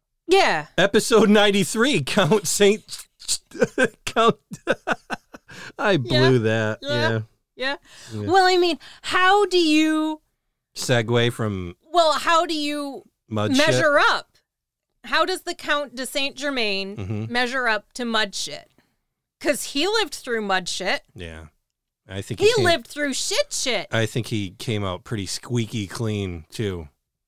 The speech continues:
Speaker 1: Well,
Speaker 2: To some
Speaker 1: I think
Speaker 2: degree.
Speaker 1: he, he, uh, I think he was
Speaker 2: Yeah.
Speaker 1: full of a lot of bullshit.
Speaker 2: We'll find out.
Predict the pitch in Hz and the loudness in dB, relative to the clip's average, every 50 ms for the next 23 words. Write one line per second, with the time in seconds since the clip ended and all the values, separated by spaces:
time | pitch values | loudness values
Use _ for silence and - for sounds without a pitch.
0 | _ _ _ - 277 269 262 247 220 202 208 196 _ _ _ _ _ _ _ _ | _ _ _ -2 0 2 2 4 2 2 0 -2 _ _ _ _ _ _ _ _
1 | _ _ _ _ - - - - 220 220 247 - - 254 254 240 233 - - 233 | _ _ _ _ -14 -12 -8 -2 0 0 0 0 -2 -4 -4 -4 -4 -6 -6 -4
2 | 226 226 220 202 196 - 208 196 175 196 214 214 208 202 196 190 185 170 165 175 | -4 -4 -4 -6 -8 -10 -12 -12 -8 -6 -6 -4 -2 -2 0 0 0 -2 -4 -6
3 | 175 _ _ _ _ _ _ _ _ _ _ _ _ _ _ - 202 240 220 240 | -8 _ _ _ _ _ _ _ _ _ _ _ _ _ _ -14 -10 -6 -6 -6
4 | 240 254 220 196 185 185 - - - 226 226 220 190 208 190 185 190 202 202 170 | -4 -2 -2 -4 -4 -6 -8 -6 -4 -4 -2 -2 -2 -2 0 2 2 2 2 0
5 | 147 180 170 208 226 - - 180 156 160 165 - _ _ _ _ _ _ _ _ | -4 -4 -4 -4 -4 -4 -6 -4 -4 -6 -6 -8 _ _ _ _ _ _ _ _
6 | 175 170 170 156 - 196 185 180 180 190 208 196 139 90 - | -4 -4 -2 -2 0 0 0 2 2 2 2 2 2 0 -2